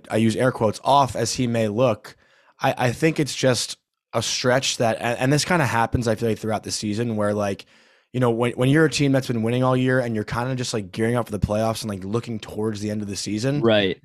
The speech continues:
Speaker 1: you tend to fall off around this time of year. And, and not, like, you know, not end of the season, last fifteen game stretch,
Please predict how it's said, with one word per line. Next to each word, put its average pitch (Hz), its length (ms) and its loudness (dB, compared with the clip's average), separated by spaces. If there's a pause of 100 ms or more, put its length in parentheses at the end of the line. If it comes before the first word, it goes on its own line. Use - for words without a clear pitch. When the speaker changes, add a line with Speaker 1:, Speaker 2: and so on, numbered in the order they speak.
(140)
Speaker 1:
you 135 80 2
tend 165 280 2
to 160 60 4
fall 139 320 4
off 110 440 2
around 107 340 0
this 104 160 -2
time 101 260 -4
of 98 60 -6
year. 92 300 -8
And, 135 180 -4
and 143 220 -2
not, 165 320 4
like, 147 260 2 (220)
you 135 80 0
know, 123 100 4
not 135 340 4
end 143 140 2
of 135 60 2
the 127 80 2
season, 127 340 0
last 120 300 -2
fifteen 120 360 -4
game 117 220 0
stretch, 120 500 -2